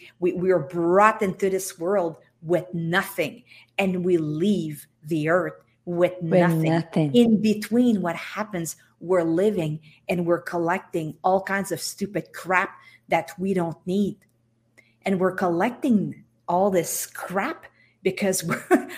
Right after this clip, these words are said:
Speaker 1: we're collecting all kinds of crap internally. So if I have somebody that comes to me and say, "Hey, I wanna clean my house and this and that," I'm like, "Okay, cool. That's, that's really awesome. Can you tell me what's happening in your life?" Or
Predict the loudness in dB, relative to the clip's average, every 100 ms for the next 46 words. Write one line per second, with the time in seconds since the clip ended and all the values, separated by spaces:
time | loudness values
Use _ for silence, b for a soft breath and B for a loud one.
0 | -4 2 2 2 2 4 4 0 -2 -2
1 | -2 -8 b b 2 2 2 0 0 0
2 | -2 -2 -2 -2 -8 _ -4 -4 -2 -4
3 | -2 -2 -4 -8 -14 b b b -4 2
4 | 2 2 -6 _ _ _ _ _ _ _
5 | -4 0 2 2 0 0 -2 2 2 0
6 | -2 -4 -4 -4 -4 -4 -4 -4 -4 -4
7 | -4 -2 0 0 0 -6 -4 0 0 0
8 | 0 2 2 0 -4 -4 -4 -6 -4 0
9 | 0 -2 -4 -6 -6 -2 -2 0 -4 -4
10 | 0 0 2 -2 -4 -2 -2 -2 -2 0
11 | 0 -2 -4 -8 -10 B -4 2 4 4
12 | 2 2 2 0 -2 -2 0 -2 -2 -2
13 | -2 0 0 0 -2 -4 -8